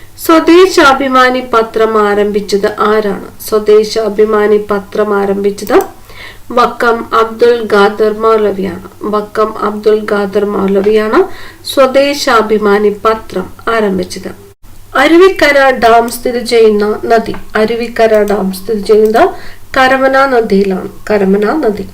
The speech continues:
കേരളത്തിന്റെ ഏറ്റവും തെക്കേ അറ്റത്തെ വന്യജീവി സങ്കേതം ഏതാണ്? കേരളത്തിന്റെ ഏറ്റവും തെക്കേ അറ്റത്തെ വന്യജീവി സങ്കേതമാണ്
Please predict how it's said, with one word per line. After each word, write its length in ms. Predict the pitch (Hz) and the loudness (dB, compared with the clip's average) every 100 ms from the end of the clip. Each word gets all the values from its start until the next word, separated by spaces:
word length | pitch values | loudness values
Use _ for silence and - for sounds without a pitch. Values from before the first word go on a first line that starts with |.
| - - - - - - - - - 359 | -18 -18 -18 -18 -20 -20 -20 -18 -4 4
കേരളത്തിന്റെ 460 | 339 330 320 302 | 6 6 2 0
ഏറ്റവും 280 | 302 285 294 | 0 0 -2
തെക്കേ 360 | 294 277 - 302 | -2 -2 0 0
അറ്റത്തെ 320 | 294 262 262 | 0 0 0
വന്യജീവി 580 | 247 220 233 233 254 262 | 2 2 0 -4 -6 -4
സങ്കേതം 560 | 277 254 226 226 226 | -4 -2 -2 0 2
ഏതാണ്? 400 | 208 190 180 190 | 0 0 -4 -4
കേരളത്തിന്റെ 480 | 208 208 196 220 226 | -2 -2 -2 0 2
ഏറ്റവും 400 | 226 226 240 311 | 2 2 -4 -2
തെക്കേ 300 | 233 214 - | -2 -2 2
അറ്റത്തെ 300 | 226 214 214 | 2 2 0
വന്യജീവി 460 | 214 208 220 208 226 | 2 2 -2 -2 -6
സങ്കേതമാണ് 760 | 226 226 208 214 220 226 240 | -4 -4 -2 -2 -2 -2 2